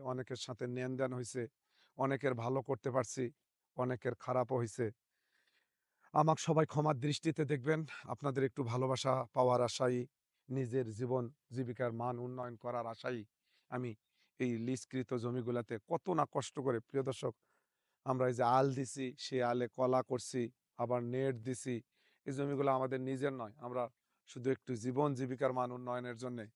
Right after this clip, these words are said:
এগুলা করি। যাদের নিজেদের জমি আছে এরকম, আপনারা, আহ, কর্মসংস্থানের জন্যে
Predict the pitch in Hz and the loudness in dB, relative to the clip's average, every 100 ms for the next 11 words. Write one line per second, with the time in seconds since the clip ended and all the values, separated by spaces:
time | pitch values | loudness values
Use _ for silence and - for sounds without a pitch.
0 | _ _ _ _ _ 120 127 123 139 131 | _ _ _ _ _ 0 0 2 0 0
1 | 143 135 127 139 135 123 135 131 117 131 | 0 2 2 0 0 0 0 -2 -2 -4
2 | 131 123 - 131 127 120 127 _ _ _ | -4 -6 -4 -2 0 -2 -8 _ _ _
3 | - 131 - 135 131 - _ _ _ _ | -4 -2 2 4 4 0 _ _ _ _
4 | 120 117 117 - 131 139 - 135 135 - | 0 0 0 2 2 2 0 -2 -2 -2
5 | 139 135 127 131 | 0 2 2 0